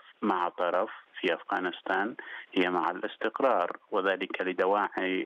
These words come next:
آه، أمنها القومي، آه، آه، أمن إيران القومي أساسًا.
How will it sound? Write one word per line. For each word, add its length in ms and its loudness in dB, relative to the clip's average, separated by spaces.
آه، 260 2
أمنها 360 -2
القومي، 1120 -2
آه، 400 0
آه، 340 0
أمن 180 0
إيران 360 0
القومي 600 -2
أساسًا. 540 -2